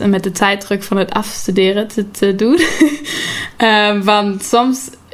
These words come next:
heb ik het in twee uurtjes en soms zit ik daar de hele dag en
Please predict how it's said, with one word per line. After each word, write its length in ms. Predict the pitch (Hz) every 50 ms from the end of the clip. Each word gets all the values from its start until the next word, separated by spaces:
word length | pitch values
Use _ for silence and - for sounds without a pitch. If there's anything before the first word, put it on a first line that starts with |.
| -
heb 240 | - 214 226 220 226
ik 120 | 226 220 -
het 200 | 214 202 208 -
in 320 | - 208 202 196 196 196
twee 360 | 196 - - 214 214 220 214
uurtjes 500 | 226 240 247 247 - 311 349 339 - -
en 380 | - - 202 202 190 190 202 202
soms 300 | - 226 214 214 214 214
zit 140 | 233 233 233
ik 160 | 233 226 -
daar 160 | 202 202 202
de 80 | 208 208
hele 280 | 202 202 208 208 202
dag 340 | 180 190 196 208 208 - - -
en 360 | - 190 196 196 202 196 202